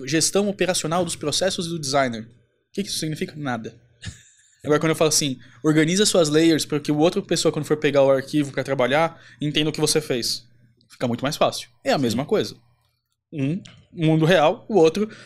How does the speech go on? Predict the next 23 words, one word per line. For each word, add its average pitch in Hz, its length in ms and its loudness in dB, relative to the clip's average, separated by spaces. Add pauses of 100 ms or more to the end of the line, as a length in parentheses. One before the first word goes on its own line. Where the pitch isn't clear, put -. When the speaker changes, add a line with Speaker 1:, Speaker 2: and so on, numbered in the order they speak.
Speaker 1:
a 208 80 4
visão 139 300 2
teórica 143 460 4
daquele 170 200 2
assunto. 240 340 -2
Speaker 2:
Sim. 98 280 -8 (1700)
E 113 60 -6
que - 80 -12
faz 120 180 -2
mais 120 200 -2
sentido, 147 460 -4
realmente, 135 520 0 (100)
né? 107 100 -10
Porque 87 320 -8 (840)
é - 100 -8
que - 80 -4
você 175 80 4
precisa 220 160 0
de 202 80 -6
pôr 294 120 0
um 262 120 -4
título, 123 400 0
né? 120 160 -4